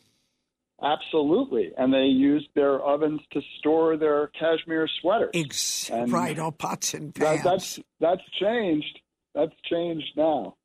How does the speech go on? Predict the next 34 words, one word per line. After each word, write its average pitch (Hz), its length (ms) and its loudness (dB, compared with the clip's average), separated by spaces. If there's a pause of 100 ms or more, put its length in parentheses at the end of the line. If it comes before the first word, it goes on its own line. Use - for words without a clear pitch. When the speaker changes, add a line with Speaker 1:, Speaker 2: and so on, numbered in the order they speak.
(480)
Speaker 2:
It 208 140 2
is, 190 220 2
and 175 120 -4
it's 185 160 -4
gonna 214 240 -4
be 202 240 -2
interesting, 175 640 -4
too, 165 380 -2 (320)
Thanksgiving. 156 840 -4 (560)
And 151 300 -2
you 185 260 0
guys 170 500 0
Speaker 1:
Ah. 170 60 -2
Speaker 2:
have 151 140 -2
done 160 180 -2
a 156 60 -4
great 180 400 0 (280)
Thanksgiving 147 720 -4
issue, 139 440 -4
everything 147 560 -4
from 120 340 -10 (380)
fabulous 143 600 0
pies, 202 440 0
simple 143 480 -4
recipes, 170 800 -4
you 151 100 -8
know, 135 160 -12 (280)
how 175 220 4
you 165 240 2
can 147 240 -8
do 147 180 -4
an 147 140 -8
easy 156 420 -4
Thanksgiving. 147 840 -6